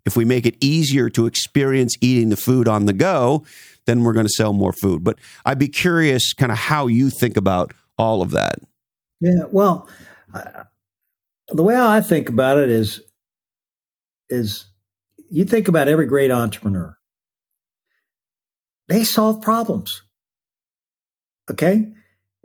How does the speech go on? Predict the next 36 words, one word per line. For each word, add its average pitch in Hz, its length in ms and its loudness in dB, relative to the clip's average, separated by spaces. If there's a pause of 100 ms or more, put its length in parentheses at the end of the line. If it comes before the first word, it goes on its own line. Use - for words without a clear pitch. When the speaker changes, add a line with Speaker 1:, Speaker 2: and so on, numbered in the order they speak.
(140)
Speaker 2:
They, 208 280 0
they 190 260 2
disrupt 202 480 -2
categories 147 600 0
because 117 480 -4
they 180 400 2
figure 165 460 0
out 127 260 -2
what's 123 300 -2
wrong 160 260 2
with 143 160 0
the 117 80 -6
category 110 880 -2
or, 104 200 0
or, 107 420 -2 (400)
and, 131 340 -2 (180)
and 113 420 -2
they 127 220 2
come 170 200 0
up 151 160 -2
with 117 120 0
an 110 120 0
idea 110 380 0
that 123 160 -6
solves 139 460 -2
the - 60 -6
problem, 131 640 -2 (320)
and 120 180 -2
then 131 260 -4 (240)
a 101 60 -6
whole 160 340 0
new 165 140 2
brand 135 600 0 (640)
surfaces. - 840 -4
And, 104 220 -6
and 120 440 -4